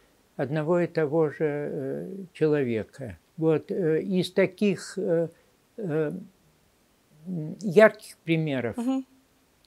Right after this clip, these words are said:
Speaker 1: э, э, сошлюсь на двух, э, биологов-эволюционистов.
Speaker 2: Мгм.
Speaker 1: Важно, э, слово «эволюционист»,
Speaker 2: Да.
Speaker 1: поскольку,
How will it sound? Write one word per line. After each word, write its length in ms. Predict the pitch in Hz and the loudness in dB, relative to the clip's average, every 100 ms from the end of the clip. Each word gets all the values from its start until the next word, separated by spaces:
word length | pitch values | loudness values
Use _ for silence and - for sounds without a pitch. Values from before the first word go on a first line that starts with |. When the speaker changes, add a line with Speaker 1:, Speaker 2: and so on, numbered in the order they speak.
| - | -8
Speaker 1:
э, 640 | 240 151 165 - 202 165 | 0 0 0 -2 0 0
э, 40 | 156 | 0
сошлюсь 680 | 196 185 - 202 214 - | 2 2 2 2 2 0
на 160 | 185 170 | -2 -2
двух, 600 | 139 139 202 190 - - _ _ _ _ _ 185 | -4 2 2 2 -4 -20 _ _ _ _ _ -6
э, 420 | 151 147 143 202 240 _ _ _ _ _ - | -4 -4 -4 -8 -14 _ _ _ _ _ -14
биологов-эволюционистов. 2000 | 165 143 165 185 196 170 185 - 196 - 190 151 170 - 190 170 165 120 - 247 | -4 2 4 6 4 2 -2 -4 -20 -8 -4 0 -2 0 2 2 2 0 -6 -6
Speaker 2:
Мгм. 220 | 247 254 180 | -4 -4 4
Speaker 1:
Важно, 680 | 165 165 - 147 127 127 - | 6 6 4 -4 -4 -6 -8
э, 280 | 139 127 135 - _ _ _ _ _ - | -6 -6 -8 -14 _ _ _ _ _ 0
слово 400 | 156 143 135 127 | 4 6 4 2
«эволюционист», 840 | 131 131 - 160 143 180 220 - - | 0 -4 -2 0 2 2 0 -2 -4
Speaker 2:
Да. 80 | 156 | -2
Speaker 1:
поскольку, 760 | 185 185 180 175 - 175 151 | 0 2 2 0 0 0 0